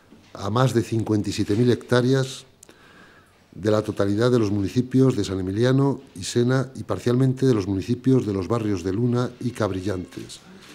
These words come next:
El plan permite preservar la singularidad y los elevados valores naturales de Babia y de Luna, al mismo tiempo que garantiza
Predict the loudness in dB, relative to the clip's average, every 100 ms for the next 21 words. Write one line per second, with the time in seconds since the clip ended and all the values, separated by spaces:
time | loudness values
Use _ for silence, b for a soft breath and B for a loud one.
0 | B B B -12 -2 4 4 4 0 2
1 | 0 2 2 2 -4 -6 -6 -4 -2 0
2 | 0 -2 0 0 2 0 -2 -2 -2 -6
3 | -14 B B B -4 -4 -2 0 2 0
4 | 0 -2 -2 -4 -4 -4 -2 -2 -4 -4
5 | -2 -2 -4 -6 -10 -18 _ _ B B
6 | -10 -6 -4 -2 -4 -6 -6 -4 -2 0
7 | 0 -2 -2 -4 -4 -4 -4 -8 -4 -6